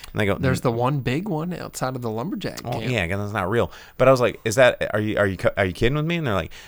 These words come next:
Speaker 1: "No, um, you know, all of our stuff was handmade and it was duty rated to three hundred and fifty pounds, which is pretty industry standard for chairs. But too many people were coming in and crushing our chairs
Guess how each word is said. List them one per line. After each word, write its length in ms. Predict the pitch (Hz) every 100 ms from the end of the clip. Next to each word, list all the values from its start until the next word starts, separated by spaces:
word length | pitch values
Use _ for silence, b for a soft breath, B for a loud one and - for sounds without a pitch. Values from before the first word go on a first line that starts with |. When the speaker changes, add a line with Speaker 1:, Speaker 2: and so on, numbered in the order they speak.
| -
Speaker 1:
"No, 380 | 127 135 135 135 B -
um, 440 | 104 107 104 101 98
you 140 | 107
know, 160 | 101 98
all 220 | 92 107
of 40 | 110
our 80 | 104
stuff 240 | - 107
was 100 | -
handmade 760 | - 104 107 120 117 117 113 -
and 460 | 98 95 92 92
it 80 | 87
was 140 | 90 80
duty 260 | 107 107
rated 460 | 101 101 101 98 90
to 460 | - 90 87 87 85
three 240 | - 104
hundred 220 | 107 101
and 80 | 90
fifty 240 | 104 - 92
pounds, 520 | 107 104 104 101 98
which 140 | 90
is 80 | -
pretty 240 | - 92
industry 320 | 90 87 - 85
standard 460 | - 104 101 92
for 160 | - 87
chairs. 440 | - 107 107 104 B B B -
But 420 | 76 92 87 85
too 140 | -
many 160 | 110 110
people 240 | 107 -
were 80 | 101
coming 280 | - 101 98
in 160 | 92 92
and 140 | 85
crushing 460 | - 98 101 107 92
our 120 | 82
chairs 360 | - 107 104